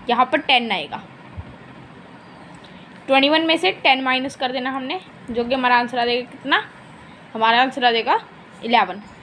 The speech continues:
इलेवन इलेवन से divisible है, मतलब कि इसका answer आ जाएगा यस। So अब हम करते हैं हमारा D part। So D part क्या है? टू लैख सिक्सटी फ़ोर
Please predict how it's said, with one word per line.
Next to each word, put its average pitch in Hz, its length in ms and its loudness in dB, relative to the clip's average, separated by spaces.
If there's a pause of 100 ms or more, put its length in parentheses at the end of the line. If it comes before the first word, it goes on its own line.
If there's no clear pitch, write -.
(220)
इलेवन 247 420 2
इलेवन 233 600 0
से 330 160 -4
divisible 247 460 -2
है, 214 220 -8 (760)
मतलब 240 340 0
कि 277 160 0
इसका 294 320 2
answer 254 220 0
आ 226 40 4
जाएगा 247 220 0 (160)
यस। - 360 -2 (1160)
So 262 100 0
अब 262 100 6
हम 277 160 -2
करते 247 240 2
हैं 247 80 -4
हमारा 240 300 0 (180)
D 202 280 -6
part। - 180 -14 (760)
So 233 140 -4
D 233 100 -2
part 262 260 0
क्या 262 120 6
है? 320 300 2 (1040)
टू 277 300 0
लैख 208 400 2
सिक्सटी - 380 -14
फ़ोर 220 300 -4